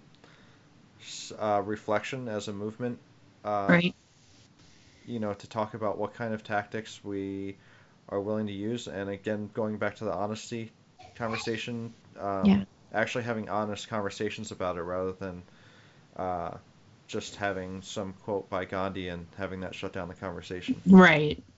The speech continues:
Speaker 3: Yeah.
Speaker 2: I agree.
Speaker 3: Yeah,
Speaker 2: I
Speaker 3: you gotta really talk about these, um, messy issues.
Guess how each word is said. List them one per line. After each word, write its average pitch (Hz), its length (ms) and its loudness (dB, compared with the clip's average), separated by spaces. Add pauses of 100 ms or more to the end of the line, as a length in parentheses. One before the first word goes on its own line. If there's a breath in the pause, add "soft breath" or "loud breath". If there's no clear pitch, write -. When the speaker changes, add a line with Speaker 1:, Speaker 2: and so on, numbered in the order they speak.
(180)
Speaker 3:
Yeah. 190 200 10
Speaker 2:
I 180 140 12
agree. 180 440 4 (440)
Speaker 3:
Yeah, 208 220 12
Speaker 2:
I 190 60 12
Speaker 3:
you 220 140 8
gotta 220 200 10
really 202 220 10
talk 190 280 8
about 175 280 10
these, 180 400 6 (200)
um, 95 340 10
messy 175 300 10
issues. - 520 8